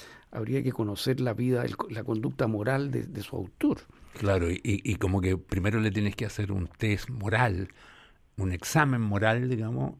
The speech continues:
Speaker 2: y, y, y, y, y si, y si te da el pase, digamos, ahí tú entras a ver si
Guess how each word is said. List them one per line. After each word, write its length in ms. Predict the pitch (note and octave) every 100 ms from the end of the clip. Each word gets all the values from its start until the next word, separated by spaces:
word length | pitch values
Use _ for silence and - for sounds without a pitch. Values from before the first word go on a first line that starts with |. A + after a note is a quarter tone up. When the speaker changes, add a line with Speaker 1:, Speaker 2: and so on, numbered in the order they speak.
| -
Speaker 2:
y, 400 | C#3+ F#2+ G2 -
y, 200 | G#2+ G2
y, 200 | G#2+ F#2+ -
y, 280 | G2 -
y 60 | F2
si, 400 | - G2 F2 -
y 140 | G3 A2
si 140 | G#2+
te 140 | F#2+
da 120 | F#2+ C3+
el 140 | D#3+
pase, 400 | - F#3 F#3 G#3+
digamos, 360 | F2 F3+ F#3 B2
ahí 180 | D3+
tú 200 | G3 G#3
entras 380 | F#3 G3 F3+ E3+
a 140 | C#3+ C3+
ver 180 | C#3 C#3+
si 160 | -